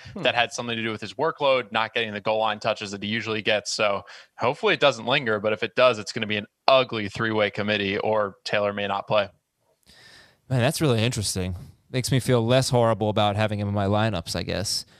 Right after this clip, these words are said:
Speaker 3: Uh, Darrell, Darrell Henderson dealing with a thigh injury. Sam Darnold is going to have an M R I on his shoulder. Kenyon Drake is unlikely to play this week, but he may not miss much time. So Chase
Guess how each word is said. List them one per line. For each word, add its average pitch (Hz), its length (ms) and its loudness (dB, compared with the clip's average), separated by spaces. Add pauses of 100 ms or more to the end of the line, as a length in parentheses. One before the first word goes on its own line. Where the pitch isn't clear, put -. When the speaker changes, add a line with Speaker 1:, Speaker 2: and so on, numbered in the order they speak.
(420)
Speaker 3:
Uh, 117 200 -4
Darrell, 160 520 4
Darrell 160 240 6
Henderson 165 320 4
dealing 156 220 6
with 147 100 4
a 120 400 4
thigh 170 480 4
injury. 160 640 4
Sam 170 320 2
Darnold 151 340 6
is 123 120 0
going 139 140 4
to 131 40 6
have 131 80 4
an 123 80 2
M 131 140 4
R 127 100 4
I 127 160 6
on 120 60 2
his 110 100 0
shoulder. 151 600 2 (580)
Kenyon 185 360 4
Drake 170 280 6
is 151 200 2
unlikely 175 580 6
to 151 80 4
play 156 240 4
this 143 200 2
week, 143 280 0
but 131 100 6
he 127 80 4
may 147 160 4
not 151 160 4
miss 135 200 2
much 131 400 2
time. 85 340 -2
So 98 160 -2
Chase 131 360 0